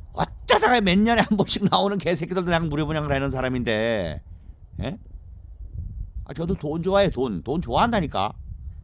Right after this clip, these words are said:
어떨 땐 돈 쪼달릴 때 나도 쪼달릴 때가 있어, 현금이. "아, 씨발, 돈 주고 좀 분양을 좀, 나도 한 오십만 원, 칠십만 원 주고, 어, 분양을 할 걸."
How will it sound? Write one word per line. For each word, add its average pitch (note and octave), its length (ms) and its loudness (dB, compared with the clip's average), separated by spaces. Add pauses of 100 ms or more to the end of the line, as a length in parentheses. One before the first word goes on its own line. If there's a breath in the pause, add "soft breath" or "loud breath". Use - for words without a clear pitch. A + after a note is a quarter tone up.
(140)
어떨 D#3 200 0
땐 A3 160 4
돈 G3 180 4
쪼달릴 G#3 360 2
때 A#3 180 6
나도 F3+ 180 2
쪼달릴 G3 340 2
때가 G#3 140 2
있어, G3 180 4
현금이. F3 760 0 (1200)
"아, G#3+ 280 6
씨발, G#3 360 2
돈 G3 180 2
주고 G#3+ 160 2
좀 G3+ 220 0
분양을 G3+ 320 2
좀, G3 200 -2 (380)
나도 F#3+ 240 0
한 G3 120 2
오십만 F3+ 320 0
원, G3+ 60 4
칠십만 F#3+ 360 -2
원 G3 100 2
주고, E3+ 260 -2 (960 soft breath)
어, F3 180 4
분양을 F#3 400 -2
할 F3+ 160 2
걸." E3+ 320 2